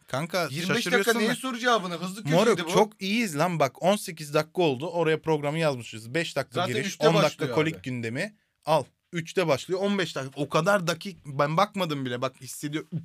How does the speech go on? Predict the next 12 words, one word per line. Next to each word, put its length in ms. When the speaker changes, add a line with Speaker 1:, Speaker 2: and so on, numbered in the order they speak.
Speaker 2:
Daha 380
hızlı 240
ya. 160
Speaker 1:
Ne 220
oldu 260
lan, 360
kim 260
bu, 120
ben 220
mi 80
yanlış 320
gördüm? 680